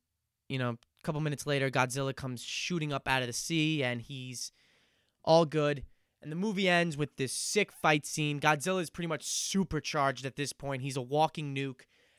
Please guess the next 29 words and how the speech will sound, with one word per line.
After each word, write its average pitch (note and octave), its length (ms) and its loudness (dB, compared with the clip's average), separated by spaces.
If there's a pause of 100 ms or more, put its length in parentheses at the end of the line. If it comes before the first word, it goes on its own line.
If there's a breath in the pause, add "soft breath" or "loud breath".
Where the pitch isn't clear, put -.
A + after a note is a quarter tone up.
(140 soft breath)
And D3 240 -2
when D3+ 120 0
he D3+ 100 0
goes F3+ 200 4
to E3+ 80 -6
kill F3 240 -2
Ghidorah, D#3 400 -2
he's C3+ 160 -8
walking D#3 420 0
towards D3+ 380 -6
him, F#3 240 -4 (320 soft breath)
and D3+ 180 -6
he's D3 220 -6
radiating D#3+ 800 -2
so D#3 280 0
much D3 320 -4
'cause C#3+ 140 -10
he's C3+ 120 -10
about C#3 240 -2
to C#3+ 100 -8
explode. D3 600 -6 (840)
He F3+ 100 -12
uses, E3+ 400 -8
like, D3 140 -8
a C#3 60 -12
discharge E3 760 2
attack F3 500 0
where C3 280 -6
he A#2 200 -20